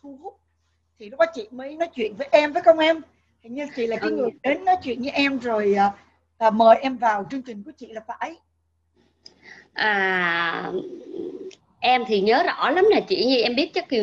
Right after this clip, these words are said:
Speaker 2: chị bận việc, chị nhiều công việc, có lẽ như là chị quên đi. Và thật sự ra là cái thứ nhất là em biết là chị có một cái cửa tiệm ngay ở trên đường Harbour and
Speaker 1: À,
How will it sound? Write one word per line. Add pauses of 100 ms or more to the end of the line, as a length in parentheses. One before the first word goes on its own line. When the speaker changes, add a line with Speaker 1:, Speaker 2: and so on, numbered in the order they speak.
(120)
Speaker 2:
chị
bận
việc,
chị
nhiều
công
việc,
có
lẽ
như
là
chị
quên
đi. (300)
Và (480)
thật
sự
ra
là (120)
cái
thứ
nhất
là
em
biết
là
chị
có
một
cái
cửa
tiệm (1600)
ngay
ở
trên
đường
Harbour
and
Speaker 1:
À,